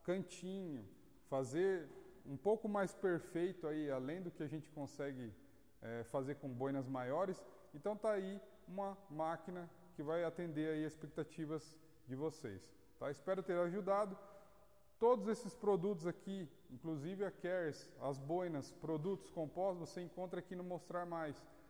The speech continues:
tá? É, então acesse aqui para comprar aí essa belezura e os compostos, boinas e tudo que você precisar pra estética automotiva.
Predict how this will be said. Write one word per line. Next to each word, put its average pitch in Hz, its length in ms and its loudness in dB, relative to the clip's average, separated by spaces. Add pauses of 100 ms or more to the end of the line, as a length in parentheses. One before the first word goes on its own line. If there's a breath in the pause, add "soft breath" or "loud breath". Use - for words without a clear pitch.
(240 loud breath)
tá? 135 220 -2 (500 loud breath)
É, 123 540 2 (140)
então 175 240 4
acesse 202 440 2
aqui 190 240 -4
para 190 380 2 (120)
comprar 170 480 4
aí 170 300 2 (880)
essa 127 260 -2
belezura 214 720 6
e 202 180 0
os 190 140 0
compostos, 190 960 0 (240)
boinas 175 720 0
e 156 80 -6
tudo 190 200 -2
que 190 80 -4
você 180 240 -2
precisar 156 400 2
pra 156 140 0
estética 151 360 -4
automotiva. 147 580 -6